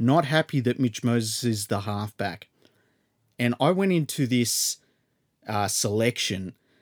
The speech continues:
thinking that they would go with the South Sydney halves. I think Walker and Reynolds would have just been, you know, plug in and play sort of halves pairing.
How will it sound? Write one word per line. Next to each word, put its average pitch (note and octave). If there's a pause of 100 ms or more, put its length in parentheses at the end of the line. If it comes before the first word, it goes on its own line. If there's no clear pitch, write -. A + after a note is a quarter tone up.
(240)
thinking A#2+
that A#2
they A#2
would G#2
go A#2
with A#2
the A2
South A2
Sydney A2
halves. G2 (420)
I G#2
think A2+
Walker A2+ (400)
and G2+
Reynolds G#2+
would A2+
have G2
just -
been, G#2 (100)
you A#2
know, G#2
plug A2
in A2
and G2+
play G#2+
sort G2+
of F#2+
halves G#2
pairing. G2+